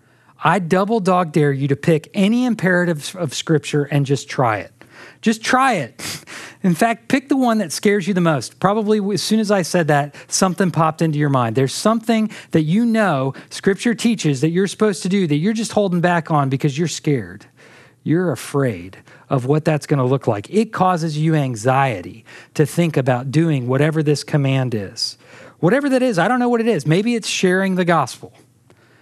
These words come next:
That's something that causes a lot of anxiety for a lot of us. Maybe it's re-engaging with that person whom you've had conflict with that you've just totally given up on. Maybe it's giving generously to the poor.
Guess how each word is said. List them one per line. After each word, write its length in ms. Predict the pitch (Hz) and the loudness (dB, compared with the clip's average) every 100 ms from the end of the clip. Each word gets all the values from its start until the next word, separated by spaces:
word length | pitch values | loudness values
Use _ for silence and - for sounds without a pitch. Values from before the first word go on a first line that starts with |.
| _ _ | _ _
That's 240 | 139 147 | -2 0
something 300 | - 160 165 | -2 0 0
that 220 | 156 156 | 0 -2
causes 360 | 143 120 120 135 | -2 -2 0 -2
a 40 | |
lot 200 | 127 113 | 0 0
of 80 | 123 | 0
anxiety 560 | 143 151 165 208 98 92 | 0 0 0 0 -4 -10
for 220 | - 131 | -6 -2
a 80 | 139 | 2
lot 180 | 170 135 | 2 0
of 100 | 90 | -6
us. 360 | - - - _ _ - - _ | -14 -16 -18 _ _ -20 -20 _
Maybe 300 | 139 165 208 | 2 4 2
it's 260 | 185 - - - - - | -2 -6 -14 -20 -14 -2
re-engaging 800 | 131 180 214 202 214 165 170 147 | 2 2 2 2 0 0 0 2
with 120 | 143 | 2
that 180 | 156 156 | 0 -2
person 560 | - 190 156 147 107 101 - - - | 0 0 0 -2 -4 -8 -20 -20 -2
whom 160 | 165 | 2
you've 120 | 156 151 | 2 2
had 200 | 156 - | 0 2
conflict 520 | 175 170 - 151 - | 0 0 0 -2 0
with 360 | 139 143 123 | 0 0 0
that 140 | 113 135 | 0 -2
you've 180 | 139 127 | -2 0
just 200 | 151 - | -2 0
totally 280 | 165 147 | 0 0
given 280 | 135 147 139 | 0 0 0
up 200 | 139 131 | -2 -2
on. 220 | 107 78 - _ - _ _ _ _ _ _ - | -8 -12 -20 _ -20 _ _ _ _ _ _ -2
Maybe 340 | 131 156 247 | 0 2 2
it's 120 | 254 | 0
giving 280 | - 170 170 | 0 0 2
generously 600 | 143 160 165 151 - 160 | 2 2 0 0 0 0
to 80 | 156 | 2
the 80 | 147 | -2
poor. 480 | - 202 - - | -2 -4 -4 -8